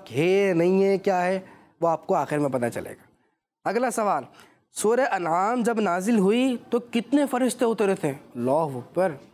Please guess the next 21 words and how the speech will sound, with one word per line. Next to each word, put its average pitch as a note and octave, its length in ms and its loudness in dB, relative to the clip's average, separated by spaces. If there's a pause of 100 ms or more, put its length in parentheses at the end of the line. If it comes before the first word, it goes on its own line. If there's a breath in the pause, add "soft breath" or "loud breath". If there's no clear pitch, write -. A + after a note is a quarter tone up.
(1000)
اتنی G#3 240 0
شان F3 420 0
ہے A3 80 0
اس G3+ 80 -2
سورت F3+ 360 -2
کی B3 200 2 (600 loud breath)
کہ F#3+ 100 2
سورت G3 340 0
جب F#3+ 140 0
نازل F3 380 0
ہوتی F3+ 340 2
ہے G#3+ 220 4
تو A#3 100 0
اس F#3+ 120 0
کے G#3 100 -2
ساتھ G3+ 320 -2
فرشتے F#3 340 -2
بھی A#3+ 120 2
اتر G3 220 0
رہے B2+ 140 -4
ہیں۔ - 140 -18